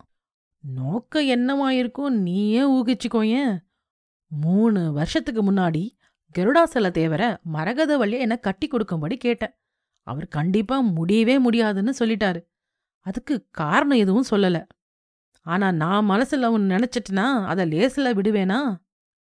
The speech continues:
எப்படியும் பலாத்காரமா அரண்மனையில புகுந்து அவளை கொண்டு வரணும்னு முடிவு பண்ணேன். அதுக்கு இன்னைக்கு நாள் குறிச்சிருந்தேன்."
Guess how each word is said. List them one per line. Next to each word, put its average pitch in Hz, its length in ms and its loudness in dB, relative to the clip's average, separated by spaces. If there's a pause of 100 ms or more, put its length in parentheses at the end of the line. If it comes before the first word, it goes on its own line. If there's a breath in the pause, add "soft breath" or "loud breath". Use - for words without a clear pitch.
(140)
எப்படியும் 196 580 -2
பலாத்காரமா 190 760 0
அரண்மனையில 226 640 2
புகுந்து 180 540 0 (260)
அவளை 175 380 0
கொண்டு 233 360 4
வரணும்னு 190 280 0
முடிவு 226 420 4
பண்ணேன். 175 240 -2 (440)
அதுக்கு 190 560 -4
இன்னைக்கு 214 480 2
நாள் 240 240 0
குறிச்சிருந்தேன்." 185 600 -2